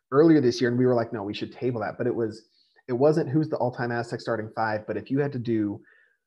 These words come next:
right now, the players as they are right now, what would be the best lineup you could do of any c-, current or former Aztec, right? So, like, Kawhi Leonard would be on that team. He's one of the best players in the world, but who else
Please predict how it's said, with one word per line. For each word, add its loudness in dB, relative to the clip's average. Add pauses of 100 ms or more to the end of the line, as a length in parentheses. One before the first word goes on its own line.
(260)
right -2
now, -6 (120)
the -10
players 0
as -4
they -4
are -4
right -6
now, -10 (380)
what 0
would 2
be 0
the -6
best -6 (240)
lineup -6
you -10
could -12
do -8 (160)
of -8
any -8
c-, -20 (440)
current -2
or 0
former -6
Aztec, -12 (320)
right? -8
So, -10
like, -8 (380)
Kawhi -6
Leonard -8
would -12
be -8
on -8
that -10
team. -12
He's -12
one -12
of -8
the -6
best -10
players -10
in -12
the -8
world, -4
but -6
who -2
else -6